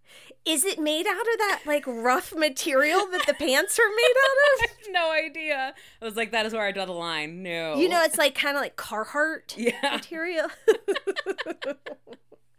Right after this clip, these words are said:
Speaker 1: I did see, um, 'cause my husband also shops at Duluth,
Speaker 2: Mm.
Speaker 1: and, um, I did see they sent a catalog to us that, um, was for women. It was just, like, a women's Duluth catalog.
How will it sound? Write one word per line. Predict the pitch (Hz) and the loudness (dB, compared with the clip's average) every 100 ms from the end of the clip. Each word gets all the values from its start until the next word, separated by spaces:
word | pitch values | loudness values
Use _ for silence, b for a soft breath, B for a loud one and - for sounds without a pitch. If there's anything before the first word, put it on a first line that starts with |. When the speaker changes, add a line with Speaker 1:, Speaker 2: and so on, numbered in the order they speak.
| B B B B B 302 | B B B B B 2
Speaker 1:
I | 339 | 2
did | 269 349 359 - | 2 -4 -4 -4
see, | - 294 269 254 254 - | -6 -4 -4 -2 -2 -2
um, | 233 220 214 214 | -2 0 -2 -4
'cause | 202 | -10
my | 202 | -10
husband | 208 202 208 190 - | -10 -10 -8 -10 -10
also | 269 403 349 | -12 -10 -10
shops | 311 202 - | -8 -10 -8
at | - 202 | -10 -8
Duluth, | 180 185 214 262 - | -6 -4 -4 -6 -8
Speaker 2:
Mm. | |
Speaker 1:
and, | 233 226 220 - | -4 -4 -6 -6
um, | 226 202 196 - | -6 -4 -6 -8
I | 214 | -8
did | 262 277 | -8 -8
see | 339 311 | -8 -4
they | 226 | -4
sent | - 214 214 | -2 -6 -6
a | |
catalog | - 240 247 196 185 - | -8 -8 -4 -4 -4 -8
to | 214 | -6
us | 175 165 - - b b b b 185 | -4 -4 -6 -12 b b b b -18
that, | 175 208 196 196 180 - - - | -8 -6 -4 -4 -6 -12 -18 -14
um, | 202 180 165 160 143 139 101 - _ _ _ _ - | -8 -4 -2 -2 -6 -14 -20 -20 _ _ _ _ -14
was | 190 202 - | -8 -8 -6
for | 214 | -6
women. | 196 220 214 143 _ | -4 -4 -6 -10 _
It | 196 | -16
was | - | -14
just, | 196 | -12
like, | 202 202 | -10 -10
a | |
women's | 185 185 175 175 | -8 -8 -8 -10
Duluth | - 175 175 - | -10 -8 -8 -10
catalog. | 120 101 95 | -12 -10 -14